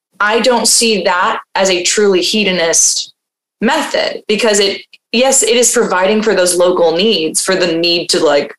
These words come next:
sustain life. But hedonism is a lot more about, like, and again, I have not read the hedonist philosophy from this particular school of philosophy about the meaning of life.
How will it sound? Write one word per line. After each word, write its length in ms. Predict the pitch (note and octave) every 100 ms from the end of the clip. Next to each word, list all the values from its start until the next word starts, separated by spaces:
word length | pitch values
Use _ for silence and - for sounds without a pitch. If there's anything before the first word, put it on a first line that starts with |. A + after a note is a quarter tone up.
| _ -
sustain 680 | - - - F3+ E3+ D#3+
life. 460 | E3 G#3 E3+ - - - - - -
But 140 | G3
hedonism 540 | G3 C#4+ D4+ B3 A3 G3+
is 60 |
a 40 | F#3
lot 220 | F3+ -
more 200 | F#3 F3
about, 240 | E3+ E3 C3+
like, 320 | - - - _ _ _
and 120 | - A3
again, 240 | G#3 G#3+
I 180 | - F#3
have 200 | G3+ F#3
not 260 | F3 F#3
read 240 | E3 E3 F3
the 60 |
hedonist 580 | E3+ F#3 F3 E3+ E3 -
philosophy 800 | - E3+ D#3 - F3 E3 D3+ - - -
from 280 | F3+ F3
this 200 | E3+ E3+
particular 520 | - F3+ F#3 F3 D#3+ D#3
school 340 | - D3+ E3
of 100 | F3+
philosophy 460 | A3 A3 A3 A3+ F#3+
about 580 | F#3 D3+ G3+ A3 G#3+
the 80 | G3+
meaning 320 | G#3 A#3 A#3+
of 140 | B3 A3+
life. 360 | B3+ C#4+ D4